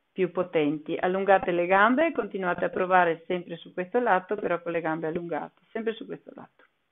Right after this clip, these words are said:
Ok. Piccolo, fatelo piccolo, non vi preoccupate di quanto la, lu-, dove andate.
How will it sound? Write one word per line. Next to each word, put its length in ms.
Ok. 340
Piccolo, 640
fatelo 480
piccolo, 400
non 120
vi 120
preoccupate 840
di 140
quanto 400
la, 260
lu-, 500
dove 340
andate. 800